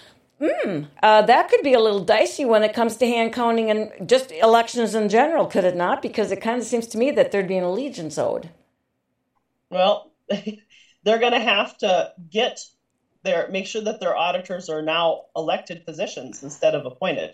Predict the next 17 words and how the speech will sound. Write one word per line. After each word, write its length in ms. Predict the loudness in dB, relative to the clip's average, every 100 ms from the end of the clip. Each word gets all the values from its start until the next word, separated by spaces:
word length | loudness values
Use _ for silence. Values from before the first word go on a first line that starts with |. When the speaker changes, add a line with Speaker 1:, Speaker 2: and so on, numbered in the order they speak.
| -4
Speaker 1:
That 200 | 0 0
could 120 | -2
be 80 | -6
fun. 360 | -8 -8 -8 -6
That's 420 | -4 -2 -2 -2
gonna 180 | -4 -4
be 80 |
a 60 | -4
fun 200 | -4 -8
one. 120 | -10 -14 -6 -2
It 140 | 4
says 200 | 6 6
here 100 | 6
next, 440 | 6 6 4 -2
"County 340 | 2 4 4 2
precin-, 560 | 0 0 2 2 0 -2
precincts 600 | 0 0 0 -4 -6 -12